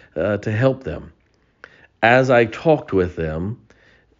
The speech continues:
you could see on the person's face to whom I was speaking, uh, you saw the clarity of the truth begin to come alive in their faith. As I,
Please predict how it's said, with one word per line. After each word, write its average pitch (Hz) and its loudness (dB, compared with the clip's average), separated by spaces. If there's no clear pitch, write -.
you 131 0
could 113 -4
see 110 -4
on 107 0
the 98 -4
person's 110 -4
face 101 0
to 95 0
whom 117 2
I 101 4
was 87 -2
speaking, 101 -4
uh, - -12
you 123 -2
saw 139 2
the 117 0
clarity 107 2
of 87 0
the 90 -2
truth 98 -4
begin 95 -2
to 92 -4
come 101 -4
alive 82 -4
in 98 0
their 90 0
faith. - -6
As 120 2
I, 110 4